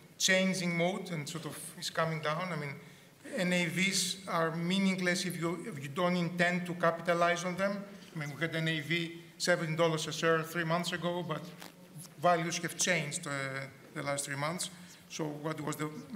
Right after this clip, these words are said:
the value of the seventy dollars per share? Uh, but specifically, if you look at the contracted cash flows, that's a very tangible way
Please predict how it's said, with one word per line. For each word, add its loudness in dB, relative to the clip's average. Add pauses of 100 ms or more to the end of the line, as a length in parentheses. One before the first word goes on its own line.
(380)
the -6
value -2
of -10
the -4
seventy -2
dollars -4
per -10
share? -4 (580)
Uh, -4 (680)
but 4
specifically, 0
if -2
you 0
look 0
at -2
the 2
contracted 2
cash 2
flows, -2 (340)
that's 0
a 2
very 0 (640)
tangible 4
way 2